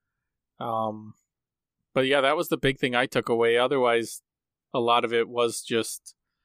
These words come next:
talking about schedule things that we can't, there isn't a whole lot to talk about, or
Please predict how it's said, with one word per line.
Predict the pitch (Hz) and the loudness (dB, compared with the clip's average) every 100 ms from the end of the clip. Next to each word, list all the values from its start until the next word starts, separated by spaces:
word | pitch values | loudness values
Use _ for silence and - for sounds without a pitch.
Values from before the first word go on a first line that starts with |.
| _ _ _ _ _ - | _ _ _ _ _ -2
talking | 123 113 123 117 | 0 0 -4 -6
about | 113 113 110 123 _ _ _ _ _ _ _ _ _ _ _ _ _ - | 0 2 2 -2 _ _ _ _ _ _ _ _ _ _ _ _ _ -12
schedule | - 139 127 131 123 | -4 0 0 2 0
things | - 120 120 120 | 2 0 0 -4
that | 127 120 | -2 -2
we | 117 | -6
can't, | - 123 117 _ _ _ _ _ - | -2 -2 -2 _ _ _ _ _ -2
there | 120 117 | 0 2
isn't | 117 | 0
a | 113 | 0
whole | 117 | 0
lot | 117 117 | 0 0
to | - | -2
talk | 123 113 - | 2 2 0
about, | 113 113 113 117 127 | 2 4 4 2 -2
or | 113 110 107 107 | 0 2 2 -2